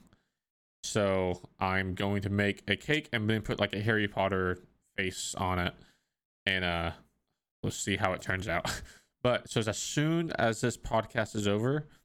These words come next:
I'm finishing the, uh, cake decorate. Uh, well, I gotta decorate it, and then I'm leaving.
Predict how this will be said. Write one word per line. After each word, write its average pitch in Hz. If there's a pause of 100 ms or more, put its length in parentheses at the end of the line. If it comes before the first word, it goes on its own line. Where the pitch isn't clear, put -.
(680)
I'm 101 (320)
finishing 131 (600)
the, 98
uh, 87 (1080)
cake 170 (340)
decorate. 147
Uh, 104
well, 107
I 101
gotta 107
decorate 110
it, - (380)
and 98
then 101 (360)
I'm 101
leaving. 90